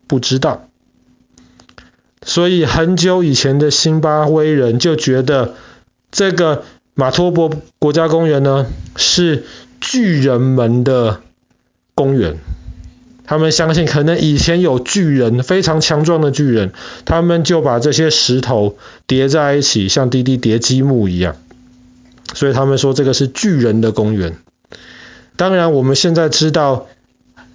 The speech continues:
这个世界上应该是没有出现过巨人啊，至少我们现在也没有找到任何巨人的化石之类的东西，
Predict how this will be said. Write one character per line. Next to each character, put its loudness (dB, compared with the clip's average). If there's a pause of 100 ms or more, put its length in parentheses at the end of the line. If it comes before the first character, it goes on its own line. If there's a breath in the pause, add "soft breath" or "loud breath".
这 -2
个 2
世 0
界 2
上 0
应 2
该 2
是 0
没 2
有 2
出 -2
现 0
过 0
巨 -4
人 -2
啊， -8
至 -2
少 0
我 2
们 2
现 0
在 2
也 0
没 0
有 0
找 -2
到 0
任 0
何 0
巨 -2
人 0
的 0
化 -2
石 -2
之 -4
类 0
的 -6
东 -4
西， -14